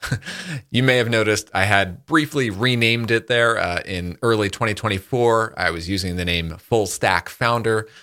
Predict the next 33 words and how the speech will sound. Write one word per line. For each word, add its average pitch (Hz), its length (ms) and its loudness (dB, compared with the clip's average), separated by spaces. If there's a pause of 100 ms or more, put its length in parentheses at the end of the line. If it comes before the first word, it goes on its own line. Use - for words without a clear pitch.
Well, 135 340 2
long 139 280 2
story 123 280 2
short, 101 400 0
I'm 110 480 -4
sunsetting 85 680 -2
that 82 240 -2
brand 80 300 0
name 76 320 -6
and 78 280 -10
that 80 220 -2
website. 95 560 -2 (580)
It 160 120 0
was 120 120 2
a 101 200 0
short-lived 90 680 0
project 80 540 -2
that 78 280 -6
just - 300 -6
didn't 87 320 -6
quite - 400 -6
stick. - 320 -10 (420)
So 147 360 0 (240)
this 139 240 0
podcast 156 560 0
is 104 180 -4
back 127 320 2
to 131 140 -4
its 113 100 -4
original 135 400 0
name, 123 480 0 (100)
Open 123 240 0
Threads, 101 600 0